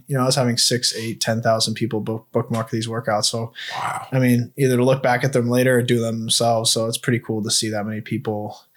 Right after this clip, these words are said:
Speaker 1: like, outside of just liking it, also bookmarking it to come back to it and saving it and actually doing it to have that effect on that many people and, like, a couple hundred thousand views on each one. So it's been, it was pretty
Speaker 2: Wow,
Speaker 1: cool.
Speaker 2: that's amazing.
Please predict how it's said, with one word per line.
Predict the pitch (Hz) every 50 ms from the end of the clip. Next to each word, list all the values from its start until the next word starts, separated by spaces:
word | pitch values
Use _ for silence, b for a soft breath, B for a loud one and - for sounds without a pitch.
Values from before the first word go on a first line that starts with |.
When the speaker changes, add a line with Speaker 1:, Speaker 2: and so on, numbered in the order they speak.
| B B B B B B B
Speaker 1:
like, | 117 110 101 - - _ _ _ - -
outside | 120 113 - 123 117 110
of | 107
just | 107 101 -
liking | 113 117 131 135 - 113
it, | 104 104
also | 104 107 107 - 107
bookmarking | 98 110 117 113 - 110 104 101 - 107 101 101
it | 101
to | 98 -
come | - 101 101
back | 101 101 104 -
to | - - 101
it | 98
and | 101 101 98
saving | - 101 98 101 101 104 101 101
it | 101 101 95
and | 82 98 98 98 98 110 -
actually | 101 107 107 - - 104
doing | 98 104 104 107 107
it | 101 98 -
to | -
have | 107 104 101
that | 104 101 98 -
effect | - - 104 101 -
on | 101 98
that | 98 98
many | 101 98 98
people | - - 104 - - 101 98
and, | 95
like, | 98 98 104 -
a | - _ - - - - - - - -
couple | - 110 110
hundred | 117 117 107 104 104
thousand | - 104 101 104 110 107 104
views | 107 101 101 101 107
on | 101 101
each | 104 101 101 - -
one. | 104 101 101 104 101
So | - - 101
it's | 98 -
been, | - 104 104 101
it | -
was | 107 110
pretty | 117 - - 104 -
Speaker 2:
Wow, | 71 69 69
Speaker 1:
cool. | 71 73
Speaker 2:
that's | 71 -
amazing. | - 71 76 78 80 78 65 67 67 60